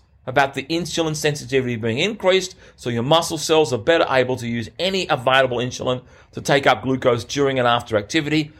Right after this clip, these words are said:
And when your muscles contract during activity, your cells are able to take up blood glucose and use it for energy, whether insulin's available or not.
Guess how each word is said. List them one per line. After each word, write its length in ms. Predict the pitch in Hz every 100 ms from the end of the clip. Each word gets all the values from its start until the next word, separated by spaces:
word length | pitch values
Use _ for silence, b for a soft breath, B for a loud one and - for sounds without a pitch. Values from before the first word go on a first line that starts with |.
| b
And 120 | 131 127
when 80 |
your 100 | 131
muscles 320 | 139 190 220 196
contract 440 | 147 - 123 113
during 260 | 269 294 170
activity, 680 | - 123 107 120 180 196 b b b
your 160 | 127 131
cells 640 | - 208 156 151 156 - -
are 140 | 131
able 200 | 139 131
to 60 | 135
take 260 | 139 131
up 160 | 131 123
blood 200 | 123 117
glucose 460 | 127 123 117 117 - b b
and 140 | 104 120
use 200 | 135 127
it 80 | 113
for 140 | 117
energy, 420 | 123 127 113 113 B
whether 260 | - 180 190
insulin's 400 | 180 180 160 143
available 360 | 123 135 135 117
or 100 | 117
not. 400 | 160 165 -